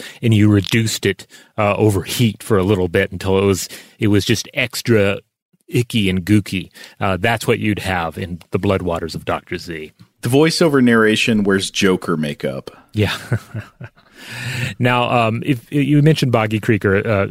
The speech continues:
Speaker 1: earlier, and, uh, I think this is a, a good point to mention that this film was, uh, was riffed in a nineteen ninety-nine episode of Mystery Science Theater three thousand under the title The Bloodwaters of Doctor Z.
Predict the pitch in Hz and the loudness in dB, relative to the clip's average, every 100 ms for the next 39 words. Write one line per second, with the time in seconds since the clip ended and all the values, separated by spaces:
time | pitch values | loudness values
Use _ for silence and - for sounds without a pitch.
0 | 73 107 110 98 98 110 113 101 98 98 | -4 0 2 4 2 0 0 0 0 0
1 | 98 101 117 101 98 101 95 98 110 101 | 0 0 -2 -2 -4 -2 -2 -2 -2 -4
2 | 95 98 95 107 98 87 98 95 98 110 | -4 -4 -4 -2 -4 -2 0 0 -2 -4
3 | 104 143 - 139 113 104 107 104 101 - | 0 2 2 2 2 4 2 0 -4 -12
4 | - - - 101 101 104 110 98 117 113 | -20 -20 -4 -2 0 0 0 2 2 2
5 | - - - - - 117 104 101 117 120 | -2 -14 -20 -20 -6 -2 0 2 0 -2
6 | 131 113 107 104 104 98 98 95 95 95 | 0 2 2 2 2 2 0 0 -2 0
7 | 101 92 87 107 - 104 - 98 92 90 | 0 0 0 -2 0 -2 0 -2 -4 -4
8 | - 98 90 85 101 90 - 98 87 80 | -2 -2 -2 -6 -4 -4 -2 -2 -2 -6
9 | 80 78 - 98 90 - 95 90 87 87 | -10 -10 -4 -2 -2 -2 -4 -2 -6 -4
10 | 95 90 90 87 90 85 92 85 - 87 | -4 -2 -2 -4 -6 -6 -6 -6 -8 -2
11 | 113 139 104 | 2 4 2